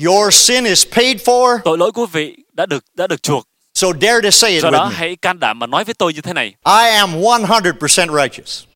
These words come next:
Speaker 2: Tôi một trăm phần trăm là người công chính.
Speaker 1: Let's say it again.
Speaker 2: Xin chúng ta cùng lặp lại.
Speaker 1: I am one hundred percent righteous.
Speaker 2: Tôi là người công chính một trăm phần trăm.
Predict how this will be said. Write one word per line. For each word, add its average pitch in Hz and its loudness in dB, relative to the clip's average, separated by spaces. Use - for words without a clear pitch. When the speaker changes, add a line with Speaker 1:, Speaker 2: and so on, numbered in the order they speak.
Speaker 2:
Tôi 190 0
một 143 -8
trăm 190 -2
phần 147 -10
trăm 170 -4
là 135 -6
người 120 -8
công 175 -6
chính. 180 -8
Speaker 1:
Let's 180 0
say 214 2
it 214 4
again. 180 2
Speaker 2:
Xin 165 -6
chúng 202 -10
ta 170 0
cùng 139 -8
lặp 220 -4
lại. 117 -4
Speaker 1:
I 208 6
am 170 2
one 240 6
hundred 240 4
percent 220 2
righteous. 190 0
Speaker 2:
Tôi 190 -2
là 170 -2
người 143 -4
công 175 -6
chính 208 -8
một 139 -4
trăm 190 -2
phần 143 -10
trăm. 151 -6